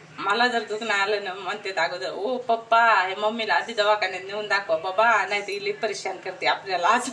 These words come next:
<laughs> मला दुखण्याला मी झोपल्या जागी हसते, त्यांची परेशानी बघून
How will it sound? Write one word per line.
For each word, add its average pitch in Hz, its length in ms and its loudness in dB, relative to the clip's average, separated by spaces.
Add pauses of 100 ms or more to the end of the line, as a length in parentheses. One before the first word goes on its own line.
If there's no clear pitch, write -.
(160)
<laughs> 427 60 6 (1800)
मला 277 380 4
दुखण्याला 294 520 4
मी 277 180 2
झोपल्या 269 420 2
जागी 247 240 4
हसते, 254 440 0
त्यांची 226 300 0
परेशानी 247 560 2
बघून 226 280 -2